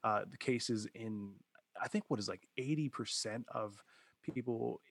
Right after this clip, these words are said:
in the state of Georgia who tested positive for the coronavirus have been, like, African Americans, right?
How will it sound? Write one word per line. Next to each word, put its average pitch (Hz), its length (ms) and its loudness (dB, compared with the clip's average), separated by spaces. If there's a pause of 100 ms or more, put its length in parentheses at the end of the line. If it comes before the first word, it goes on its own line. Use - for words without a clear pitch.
in 110 200 -4
the 101 80 -8
state 117 240 0
of 98 120 -6
Georgia 127 420 2
who 120 120 -12
tested 110 340 -4
positive 139 440 0 (440)
for 127 120 -2
the 113 60 -2
coronavirus 123 560 -4
have 95 120 -4
been, 104 180 -2
like, 101 160 -4
African 110 320 0
Americans, 113 520 -6
right? 113 220 -4